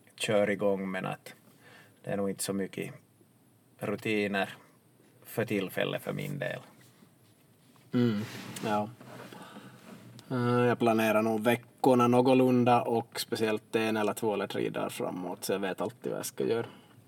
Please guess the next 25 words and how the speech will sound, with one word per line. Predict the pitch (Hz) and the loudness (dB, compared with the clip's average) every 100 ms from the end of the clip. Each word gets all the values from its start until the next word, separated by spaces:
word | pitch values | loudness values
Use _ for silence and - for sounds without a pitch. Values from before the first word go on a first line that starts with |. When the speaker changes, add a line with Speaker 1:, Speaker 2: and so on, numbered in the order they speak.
| _ - | _ -20
Speaker 2:
Steg | - 127 120 | 0 4 4
upp | 113 - | 2 0
fem, | - 131 123 120 - _ _ - - - - | 0 2 4 0 -2 _ _ -20 -20 -20 -8
ska | - 123 | 0 2
alltid | 120 123 | 2 2
ut | 110 110 | 2 2
och, | - - 147 | -4 0 4
ut | 135 127 | 6 6
och | 120 | 8
träna, | 160 160 147 143 | 8 8 8 6
och | |
jag | 135 | 4
har | 120 | 2
bestämt | 113 127 113 | 2 0 2
dagen | 123 117 | 2 0
före | 113 113 | 0 -2
vad | 110 | -2
jag | 98 | -4
ska | - 117 | 0 4
göra. | 120 117 - | 4 2 -6
Till | - 110 | -6 -2
exempel | 117 107 - 110 | -2 -2 0 0
idag | 107 110 107 | 2 2 2
blev | 110 | 0
det | 104 | -2